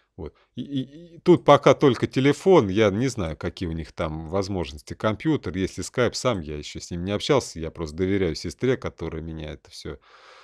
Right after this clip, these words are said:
с которой я в близком общении. Вот. Есть телефон, вот, пожалуйста, с-, там, может быть, кто по России, то можно и позвонить, щас, может, там тарифы тем более снижаются.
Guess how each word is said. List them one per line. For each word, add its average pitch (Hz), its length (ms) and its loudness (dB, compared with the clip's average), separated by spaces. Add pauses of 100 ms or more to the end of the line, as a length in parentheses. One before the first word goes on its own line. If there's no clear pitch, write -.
(180)
с - 60 -20
которой 78 400 -8
я 76 80 -6
в 73 80 -14
близком 101 440 -4
общении. 85 640 -8 (520)
Вот. 82 260 -8 (160)
Есть 143 280 0
телефон, 123 520 4
вот, 82 180 -6
пожалуйста, 76 1160 -2
с-, - 420 -18
там, 78 140 -12
может 78 240 -12
быть, 76 140 -14 (540)
кто - 180 -8
по - 120 -4
России, 98 360 2
то - 140 -14
можно 80 280 -10
и - 40 -10
позвонить, 90 480 -2
щас, - 200 -12
может, 76 220 -14
там 76 160 -12
тарифы 85 420 -8
тем 80 160 -14
более 76 220 -12
снижаются. 82 560 -12